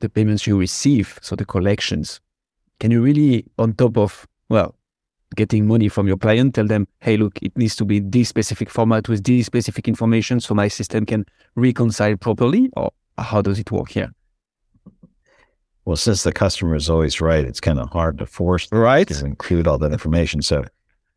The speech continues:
Speaker 2: so they may say, "We would like you to send the information included in the addenda records in an A C H, include a,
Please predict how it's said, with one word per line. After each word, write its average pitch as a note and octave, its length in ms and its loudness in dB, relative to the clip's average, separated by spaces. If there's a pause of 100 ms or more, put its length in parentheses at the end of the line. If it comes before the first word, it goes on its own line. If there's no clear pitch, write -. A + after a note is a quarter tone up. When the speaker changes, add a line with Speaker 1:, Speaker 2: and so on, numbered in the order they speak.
(120)
Speaker 2:
so D#2+ 500 2
they F#2+ 140 2
may F2+ 160 2
say, D#2+ 380 2
"We F2+ 200 -2
would F2 160 2
like B2 320 0
you F2 60 -2
to D#2+ 100 -4
send C#2+ 540 -2
the D2+ 120 -2
information C#2 600 -2
included D#2 680 -2 (160)
in E2 120 -2
the D#2 100 0
addenda D2 380 -2
records C#2+ 420 -4
in B2+ 100 0
an B2+ 100 2
A C3 140 0
C C#2 200 -2
H, C#2 320 -4
include C2+ 320 -2
a, B1 160 -2